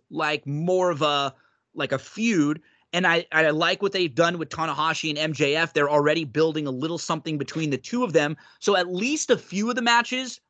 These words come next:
feel that way. But then they have other, other ones, like Jungle Boy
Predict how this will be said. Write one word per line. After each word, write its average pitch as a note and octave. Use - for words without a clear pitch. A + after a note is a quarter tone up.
feel G#3+
that C#3+
way. A#2
But -
then D4+
they C4
have G3
other, F3+
other F#3
ones, D#3
like C#3+
Jungle F#3+
Boy D3+